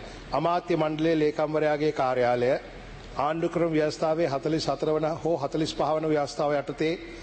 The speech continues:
පත් කරන ලද අමාත්‍යවරයන්ගේ කාර්යාල, අධිකරණ සේවා කොමිෂන් සභාව, ආණ්ඩුක්‍රම ව්‍යවස්ථා සභාව, ආණ්ඩුක්‍රම ව්‍යවස්ථාවේ හතළිස් එක ආ වන ව්‍යවස්ථාවේ උපලේඛනයේ සඳහන් කොමිෂන් සභා, පරිපාලන කටයුතු පිළිබඳ පාර්ලිමේන්තු කොමසාරිස්වරයා,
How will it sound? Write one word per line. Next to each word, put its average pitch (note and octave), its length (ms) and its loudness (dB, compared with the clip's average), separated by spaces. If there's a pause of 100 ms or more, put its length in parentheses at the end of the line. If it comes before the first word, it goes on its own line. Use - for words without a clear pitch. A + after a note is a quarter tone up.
(220)
පත් D3+ 240 -2
කරන E3 200 -2
ලද D#3+ 120 2
අමාත්‍යවරයන්ගේ D3 760 0
කාර්යාල, B2+ 520 0 (500)
අධිකරණ D3+ 460 -2
සේවා D3+ 300 0
කොමිෂන් C#3 360 0
සභාව, B2+ 400 0 (500)
ආණ්ඩුක්‍රම D3+ 500 0
ව්‍යවස්ථා C#3+ 360 0
සභාව, A#2+ 400 0 (480)
ආණ්ඩුක්‍රම D3+ 480 0
ව්‍යවස්ථාවේ D#3 480 0
හතළිස් C#3 340 -2
එක E3 180 -2
ආ C#3+ 200 0
වන D#3 200 0
ව්‍යවස්ථාවේ D3 680 2 (440)
උපලේඛනයේ D#3 600 0
සඳහන් D3 340 0
කොමිෂන් C#3 360 0
සභා, B2 320 0 (400)
පරිපාලන D#3+ 560 0
කටයුතු D3 320 -2
පිළිබඳ D#3+ 260 4
පාර්ලිමේන්තු D3+ 520 0
කොමසාරිස්වරයා, C3+ 760 0